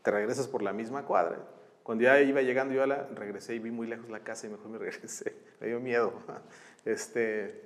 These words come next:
pues anécdotas, ¿no? Este, de, de cómo fue el tema, y pues me fui ambientando y, este, estuve en la secundaria federal número cuatro, era la única, era la última, perdón, secundaria de creación en Morelia,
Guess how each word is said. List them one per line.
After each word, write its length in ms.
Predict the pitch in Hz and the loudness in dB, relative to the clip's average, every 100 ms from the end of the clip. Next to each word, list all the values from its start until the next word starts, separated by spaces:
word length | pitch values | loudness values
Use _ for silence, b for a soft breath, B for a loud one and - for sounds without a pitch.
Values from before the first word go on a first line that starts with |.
| - | -10
pues 180 | 127 120 | -6 0
anécdotas, 600 | 131 190 190 143 110 107 | 0 -2 -2 0 0 -2
¿no? 240 | 127 190 - | -4 -8 -8
Este, 380 | - - 110 | -10 -10 -8
de, 160 | 107 107 | -4 -2
de 120 | 104 | -2
cómo 200 | 107 120 | -4 -8
fue 180 | 113 113 | -6 -8
el 100 | 110 | -8
tema, 220 | - 226 | -10 -10
y 40 | - - | -14 -8
pues 180 | - - | -6 -4
me 100 | 135 | -4
fui 140 | 120 135 | 2 2
ambientando 560 | 135 117 113 110 117 - - B B B - | 2 0 0 -2 -6 -12 -20 B B B 0
y, 80 | 107 | 0
este, 300 | - - 101 | 0 -10 -10
estuve 220 | - 123 | 0 2
en 60 | |
la 60 | 117 | 2
secundaria 380 | 117 104 110 110 | -4 -8 -4 -4
federal 260 | - 101 101 | -6 -8 -8
número 260 | 104 101 | -8 -2
cuatro, 380 | 135 139 - - | 2 2 0 -8
era 160 | 120 117 | -2 -2
la 120 | 110 | 0
única, 480 | 113 117 110 107 101 | -2 -4 -4 -8 -6
era 120 | 127 127 | 0 2
la 60 | 127 | 2
última, 300 | 131 127 104 | -2 -6 -4
perdón, 200 | 110 113 | -4 -4
secundaria 400 | - 104 107 104 | -10 -8 -4 -2
de 100 | 104 | -2
creación 380 | 98 - 104 | -6 -8 -10
en 140 | 104 104 | -10 -6
Morelia, 420 | 120 131 135 | 0 2 2